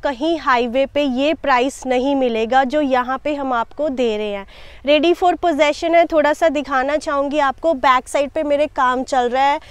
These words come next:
रोड्स वगैरह बननी स्टार्ट हो चुकी हैं यहाँ पे। वो जहाँ पे ट्रैक्टर खड़ा है वहाँ पे ये सारा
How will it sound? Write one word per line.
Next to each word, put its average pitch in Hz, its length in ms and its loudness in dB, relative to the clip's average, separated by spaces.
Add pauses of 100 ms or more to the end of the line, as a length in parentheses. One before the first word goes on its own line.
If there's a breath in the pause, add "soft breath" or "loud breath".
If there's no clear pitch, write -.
(280 loud breath)
रोड्स 285 300 4
वगैरह 285 420 4
बननी 277 360 2
स्टार्ट 247 420 0
हो 277 120 0
चुकी 277 300 -6
हैं 277 160 2
यहाँ 269 320 0
पे। 302 220 2 (420 loud breath)
वो 277 80 0
जहाँ 277 220 2
पे 285 140 -2
ट्रैक्टर 285 440 -4
खड़ा 269 260 -2
है 269 120 2
वहाँ 269 320 -2
पे 277 140 -4
ये 285 60 -4
सारा 269 520 -2